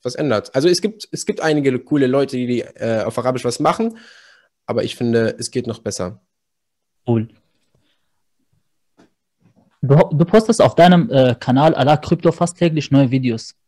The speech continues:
Speaker 2: Wie schaffst du, beziehungsweise jetzt ist es zu Ende, wie hast du es neben deinem Studium geschafft? Woher kommt diese außergewöhnliche Disziplin?
Speaker 1: Äh, danke erstmal. Ähm,
Speaker 2: Gerne.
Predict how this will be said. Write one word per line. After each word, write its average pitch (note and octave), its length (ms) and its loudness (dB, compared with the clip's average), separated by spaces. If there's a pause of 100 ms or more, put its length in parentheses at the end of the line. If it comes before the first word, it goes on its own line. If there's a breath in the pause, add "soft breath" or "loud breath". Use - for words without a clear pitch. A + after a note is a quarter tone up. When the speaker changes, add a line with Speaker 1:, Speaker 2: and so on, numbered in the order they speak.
Speaker 2:
Wie C3 160 0
schaffst - 320 2
du, E3+ 80 4
beziehungsweise C3 680 0 (200)
jetzt A#2+ 240 -4
ist B2 160 0
es - 140 2
zu - 100 0
Ende, C#3+ 320 2
wie D#3 100 4
hast F3 200 2
du - 40 4
es - 160 0
neben D3+ 260 2
deinem C#3 200 4
Studium D3 400 0
geschafft? - 560 -6 (200)
Woher C3+ 240 4
kommt F3 200 2
diese D#3+ 180 4
außergewöhnliche C#3+ 600 0
Disziplin? B2 600 -4 (1300 soft breath)
Speaker 1:
Äh, B2+ 120 -10
danke F3 260 0
erstmal. D3+ 480 -2
Ähm, C3 840 0 (720)
Speaker 2:
Gerne. B2+ 280 -4